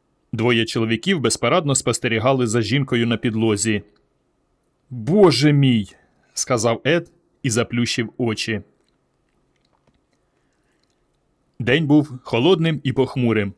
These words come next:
Сніг тихо сипав на вулиці й будинки, на червоний цегляний корпус окружної лікарні.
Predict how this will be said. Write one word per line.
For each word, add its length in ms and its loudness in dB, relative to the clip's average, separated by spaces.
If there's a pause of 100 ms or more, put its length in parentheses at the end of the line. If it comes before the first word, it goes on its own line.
(200)
Сніг 440 -2
тихо 380 0
сипав 380 0
на 100 -2
вулиці 420 0
й 20 0
будинки, 640 0 (200)
на 140 0
червоний 500 0
цегляний 520 -2
корпус 500 -2
окружної 540 -2
лікарні. 600 -2